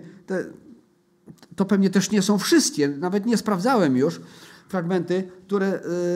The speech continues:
y, są takim rodzajem zarzutu wobec pasterzy, że nie robią tego, co trzeba. Czytajmy te fragmenty, abyśmy zobaczyli,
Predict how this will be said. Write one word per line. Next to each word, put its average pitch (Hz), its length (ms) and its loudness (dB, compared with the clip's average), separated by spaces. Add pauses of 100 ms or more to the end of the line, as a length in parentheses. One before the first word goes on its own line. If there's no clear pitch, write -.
(140)
y, 165 40 -2
są 170 260 -4
takim 185 300 -2
rodzajem 180 360 -2
zarzutu 175 640 4
wobec 139 320 0
pasterzy, 165 720 0 (360)
że 160 180 -2
nie 208 180 4
robią 220 340 4
tego, 196 220 -2
co 196 120 -4
trzeba. 156 400 -2 (220)
Czytajmy 254 380 0
te 190 120 -6
fragmenty, 190 480 -4
abyśmy 185 300 -2
zobaczyli, 190 500 -2